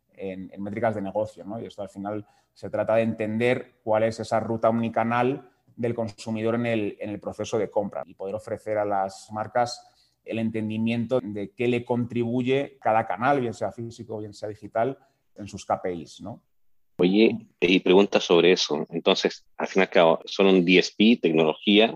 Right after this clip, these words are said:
Speaker 2: ok, pero también están manejando los datos del G P S, etcétera, la ubicación para entregar reporting, o sea, tienen casi todo resuelto.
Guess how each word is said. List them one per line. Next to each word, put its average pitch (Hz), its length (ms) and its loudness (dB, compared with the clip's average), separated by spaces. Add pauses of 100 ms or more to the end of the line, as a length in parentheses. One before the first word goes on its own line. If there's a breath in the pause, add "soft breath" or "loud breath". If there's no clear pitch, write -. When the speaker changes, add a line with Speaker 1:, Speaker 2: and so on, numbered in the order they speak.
Speaker 2:
ok, 87 200 -2 (180)
pero 85 200 2
también 85 340 4
están 92 200 0
manejando 90 440 2
los - 240 0
datos - 340 -2
del 87 140 -2
G - 180 -2
P 92 220 6
S, 101 160 0
etcétera, 98 580 2 (260)
la 82 60 4
ubicación 95 540 4
para 82 160 2
entregar 80 260 2
reporting, 90 500 4
o 82 100 0
sea, 95 320 4
tienen 95 340 2
casi - 260 -2
todo 101 240 6
resuelto. 90 560 2